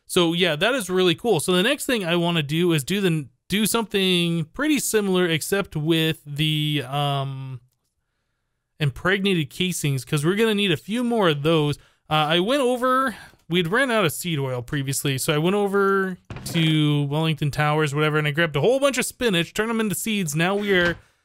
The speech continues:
squeezing seeds to make seed oil, and it's two hundred fifty millibuckets per impregnated casing, so that's gonna take a minute for us to get all of the seed oil required. Now, there's also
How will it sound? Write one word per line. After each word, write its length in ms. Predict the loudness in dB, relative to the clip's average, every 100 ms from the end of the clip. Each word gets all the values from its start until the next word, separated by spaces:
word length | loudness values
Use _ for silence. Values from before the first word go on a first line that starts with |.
| _ _ _ _
squeezing 840 | -10 -6 -2 0 2 2 2 0 -4
seeds 840 | -6 -4 -2 0 0 -2 -4 -2
to 1120 | -4 -6 _ _ _ _ _ _ _ _ _
make 180 | -2 -2
seed 260 | -2 -4 -2
oil, 480 | 2 2 4 0 -4 _ _ _
and 140 | 0
it's 140 | 0 0
two 200 | 2 2
hundred 300 | 2 0 -2
fifty 420 | -2 -2 -2 0
millibuckets 1040 | 2 2 0 0 2 0 0 0 0 -4
per 600 | -6 0 2 4 2 0
impregnated 720 | 0 -4 -2 -4 -2 -2 -2
casing, 400 | -2 -4 0 -2
so 100 | 2
that's 220 | 2 2 0
gonna 180 | 0
take 300 | 0 0 0
a 60 | 0
minute 280 | 0 0 0
for 200 | 0 0
us 100 | 0
to 100 | -4
get 240 | 0 0
all 300 | 0 0 0
of 60 | 2
the 80 | 0
seed 280 | 0 -2 0
oil 320 | 2 2 0
required. 540 | -4 -2 0 2 0 -4 _ _ _
Now, 100 | 2
there's 200 | 4 2
also 880 | 2 0 2 2 4 4 2 0 -2